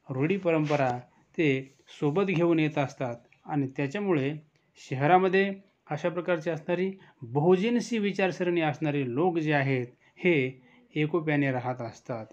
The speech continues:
त्यानंतर दुसरं वैशिष्ट्य आहे लोकसंख्येची अधिक घनता. थोडक्यात एक चौरस किलोमीटरमध्ये जेवढे लोक राहत असतात, त्या असणाऱ्या लोकसंख्येला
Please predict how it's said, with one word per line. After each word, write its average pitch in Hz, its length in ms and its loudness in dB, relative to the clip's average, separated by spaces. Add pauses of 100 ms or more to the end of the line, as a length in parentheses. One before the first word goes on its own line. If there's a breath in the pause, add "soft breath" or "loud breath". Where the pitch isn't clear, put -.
(460)
त्यानंतर 170 540 2 (400 soft breath)
दुसरं 151 340 2
वैशिष्ट्य 196 460 4
आहे 151 360 4 (420 soft breath)
लोकसंख्येची 165 1080 0
अधिक 151 500 2
घनता. 143 680 2 (460)
थोडक्यात 180 540 2 (560 soft breath)
एक 196 260 4
चौरस 175 500 2
किलोमीटरमध्ये 160 840 2 (460 soft breath)
जेवढे 156 460 2
लोक 175 260 4 (560 soft breath)
राहत 151 300 4
असतात, 131 380 -2 (420)
त्या 180 180 6
असणाऱ्या 151 640 -2 (400)
लोकसंख्येला 156 960 0